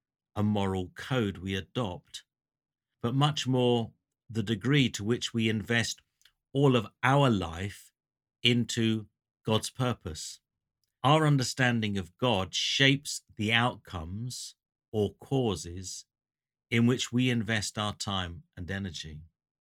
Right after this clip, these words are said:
Scripture clearly established those characteristics that demonstrate the Christian life. Both the Ten Commandments and the Sermon on the Mount provide insight into God's intentions for our welfare,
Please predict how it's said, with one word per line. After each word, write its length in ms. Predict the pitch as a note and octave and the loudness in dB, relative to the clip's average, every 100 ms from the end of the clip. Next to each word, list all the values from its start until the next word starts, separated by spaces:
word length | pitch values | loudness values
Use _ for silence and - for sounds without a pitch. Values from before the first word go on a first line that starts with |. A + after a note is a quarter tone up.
| _ _ _ | _ _ _
Scripture 840 | - - - - - - E2+ F#2+ - _ _ _ - | -10 -6 0 0 0 -8 -6 -8 -12 _ _ _ -2
clearly 360 | C3+ C3+ C3 | 2 4 4
established 760 | A#2 - - G2+ F2 E2+ - - | 0 -2 0 0 0 -6 -8 -2
those 340 | G2 G2 - | 0 0 -2
characteristics 1040 | - - G#2 G2+ G2+ G2+ - - E2 - - | -8 -6 -6 -6 -6 -6 -6 -10 -14 -12 -12
that 240 | A2 - | -12 -6
demonstrate 720 | G#2+ G2+ F#2+ - F2 E2 F2 _ - | -4 -2 -4 -8 -8 -10 -12 _ -18
the 80 | |
Christian 480 | - G2 - - F2 | -10 -6 -6 -6 -8
life. 440 | F2+ F#2+ F2 D2+ _ _ _ _ _ _ _ _ - | -6 -6 -8 -10 _ _ _ _ _ _ _ _ -2
Both 300 | G#2+ G#2+ - _ - | 2 2 -2 _ -10
the 100 | F#2+ | -8
Ten 320 | - A2+ A2 | 0 0 0
Commandments 920 | G#2 G2 F#2 F#2 G#2 C3+ C#3+ - - _ _ - | -2 0 0 0 -2 -4 -6 -14 -16 _ _ -2
and 160 | G#2+ | -2
the 80 | G2 | -2
Sermon 360 | - A2+ G#2 G2 | -4 -2 -2 -2
on 120 | F#2 | -4
the 80 | F#2+ | -2
Mount 320 | G2 G2 - | -2 -2 -4
provide 420 | A2+ G#2 A2+ G#2+ - | -8 -2 -2 -2 -2
insight 640 | C3+ C3+ - F#2+ E2+ - | 0 0 0 -6 -6 -8
into 240 | G#2 F#2+ G2 | -8 -6 -6
God's 360 | A2+ A2+ G2+ | -2 -2 -2
intentions 1080 | A2 G2+ - C3+ B2+ - F2+ E2 D#2+ - - _ _ _ _ | -4 -6 -8 -8 -8 -8 -10 -10 -12 -14 -16 _ _ _ _
for 160 | G#2 G2+ | -4 -2
our 120 | F#2 | -2
welfare, 680 | G#2 G#2+ G#2 F2+ E2+ D#2 | -2 -4 -6 -8 -8 -10